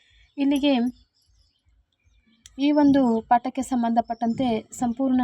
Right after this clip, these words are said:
ಪ್ರಶ್ನೋತ್ತರಗಳು ಹಾಗೂ ಭಾಷಾ ಅಭ್ಯಾಸದಲ್ಲಿ ಕೇಳಿರುವಂತಹ ಪ್ರಶ್ನೆಗಳಿಗೆ, ಆ,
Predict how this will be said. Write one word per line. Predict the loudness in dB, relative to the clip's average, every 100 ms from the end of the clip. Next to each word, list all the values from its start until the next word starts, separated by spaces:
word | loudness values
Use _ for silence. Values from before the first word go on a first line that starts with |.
| -2
ಪ್ರಶ್ನೋತ್ತರಗಳು | -4 -8 -6 -4 -4 -4 -4 -2 -2
ಹಾಗೂ | -2 0 2 0
ಭಾಷಾ | 2 -2 0 -2
ಅಭ್ಯಾಸದಲ್ಲಿ | 0 -4 -4 -4 -4
ಕೇಳಿರುವಂತಹ | -2 -2 0 -2 -4
ಪ್ರಶ್ನೆಗಳಿಗೆ, | -6 -8 -4 -2 0 0 -2 -6 -16 -20 -20 -10
ಆ, | -6 -4